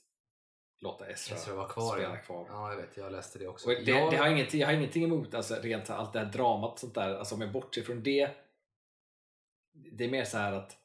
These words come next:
Speaker 1: om man behåller honom, så behåller man ju en del av det gamla.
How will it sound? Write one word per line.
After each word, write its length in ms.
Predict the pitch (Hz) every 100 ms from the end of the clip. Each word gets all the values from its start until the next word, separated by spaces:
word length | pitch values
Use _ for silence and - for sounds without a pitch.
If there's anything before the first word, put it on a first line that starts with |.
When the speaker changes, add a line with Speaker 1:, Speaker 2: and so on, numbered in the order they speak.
| _ _ _ _ -
Speaker 1:
om 160 | 113
man 140 | 113 113
behåller 400 | 117 123 107 113
honom, 680 | 139 117 104 131 147 147 -
så 120 | 123
behåller 360 | 117 123 104 98
man 140 | 98
ju 80 | 101
en 80 | 95
del 260 | 98 92
av 140 | 90 90
det 80 | 98
gamla. 540 | 110 104 98 107 -